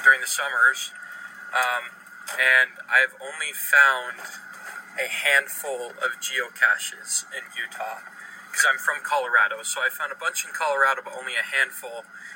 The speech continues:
in Utah. And I'm driving for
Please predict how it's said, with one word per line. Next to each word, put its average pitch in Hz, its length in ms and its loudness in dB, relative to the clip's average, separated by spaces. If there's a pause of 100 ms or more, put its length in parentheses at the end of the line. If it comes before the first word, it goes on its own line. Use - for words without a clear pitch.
(180)
in 131 160 -10
Utah. 113 440 -2 (800)
And 131 300 2
I'm 127 240 6
driving 160 420 2
for 190 180 -8